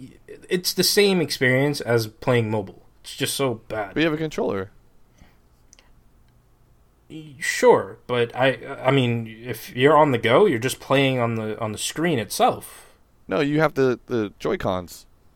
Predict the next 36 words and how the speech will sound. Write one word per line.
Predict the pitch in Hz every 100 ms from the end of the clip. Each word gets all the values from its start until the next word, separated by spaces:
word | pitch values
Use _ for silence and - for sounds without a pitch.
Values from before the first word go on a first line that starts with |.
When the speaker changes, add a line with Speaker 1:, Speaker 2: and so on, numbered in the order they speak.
| _
Speaker 1:
Well, | 170 202 190 185
yeah, | 240 403 110
but | 101 139 -
still, | - 202
it's | 110 -
still | - 185
bad. | - 120 165 -
Like, | 139 147
it's | 135
still | - 214 202 131
just | - - 117
weird. | 104 220 165 95 110
You're, | 113 110 113
you're, | - 131 120 120
wha-, | 110 110 151 - -
I |
don't | 247
know, | 349 240 123
dude. | 220 247
It's | 175
just | - -
too | - 277
far | 277 269
apart. | 190 214 202 -
I | 117
need | 147 233
my | 202
thumbs | 135 202 185 120 -
kinda | - 175 135
near | 175 147
each | -
other. | - - -
Speaker 2:
<laughs> |
I | - - - 170 175
don't, | 202 175
what, | 156